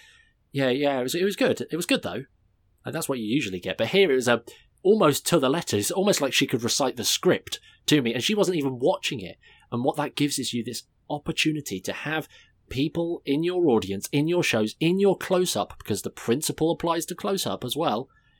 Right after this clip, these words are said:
You've got people turning into raving fans because they can remember you, and people love nothing more than telling good, exciting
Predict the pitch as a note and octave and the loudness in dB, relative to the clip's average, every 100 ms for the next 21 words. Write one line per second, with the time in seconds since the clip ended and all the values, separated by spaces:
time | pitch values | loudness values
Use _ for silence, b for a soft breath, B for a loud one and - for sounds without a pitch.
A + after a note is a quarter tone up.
0 | _ D#3 - D#3 - D#3+ D3 - C#3 C#3 | _ -6 0 0 0 -4 -4 -6 -6 -4
1 | C#3 B2 A#2 G#2+ A#2 C#3 C#3 - B2+ A2+ | -4 -4 -4 -2 0 0 -4 -6 -6 -8
2 | - G#2+ A2+ B2+ - A2 A2 A#2+ D3 F#3 | -10 -12 -8 -6 -6 -6 -6 -4 -4 -4
3 | D#3 G2 G2 G2 B B A2 - - E3+ | -4 -4 -6 -8 B B -14 -8 -6 -6
4 | E3 C#3+ A2 A2+ C#3 - F3 D#3+ G2 A#2 | -2 0 0 -2 -2 -2 0 2 2 0
5 | - _ B2 A2 A#2+ A#2 G#2+ A#2+ B2 B2+ | -4 _ -8 -4 -2 -2 0 2 4 2
6 | b B2+ - - A2 G2+ G#2 | b -10 -6 0 0 0 -6